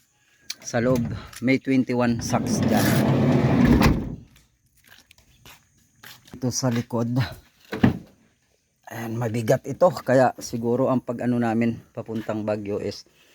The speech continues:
dahil sa matatarik. Dahan-dahan. Yan. Marami yan. Yun ang, mm, buong family. Ayan, i-distribute yan doon sa Baguio, doon sa mga,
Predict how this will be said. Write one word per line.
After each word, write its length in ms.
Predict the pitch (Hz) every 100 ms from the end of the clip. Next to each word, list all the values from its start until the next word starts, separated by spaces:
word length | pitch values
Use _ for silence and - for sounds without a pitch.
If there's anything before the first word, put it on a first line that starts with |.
| - _ _
dahil 400 | 98 101 104 101
sa 320 | - 104 98 - - -
matatarik. 720 | 101 - 92 101 104 107 - - - - - - - _ -
Dahan-dahan. 720 | 104 107 107 92 87 90 82 - - - _ - - -
Yan. 160 | - - - - - - - - _ -
Marami 480 | 127 139 147 156
yan. 160 | 131 131 117 -
Yun 160 | 110
ang, 160 | 104 104 - _ - - - _ _ _ -
mm, 400 | 104 107 107 98
buong 400 | 113 101 107 101
family. 640 | 107 101 104 101 110 110 - _ _ _ _ _ _ _ _ -
Ayan, 320 | 95 82 78 117
i-distribute 880 | 101 104 95 104 - 104 98 104 -
yan 80 | 101
doon 240 | 95 92
sa 240 | 104 - 101 - -
Baguio, 320 | 110 110 98
doon 240 | 98 90 95
sa 80 | -
mga, 400 | 98 98 101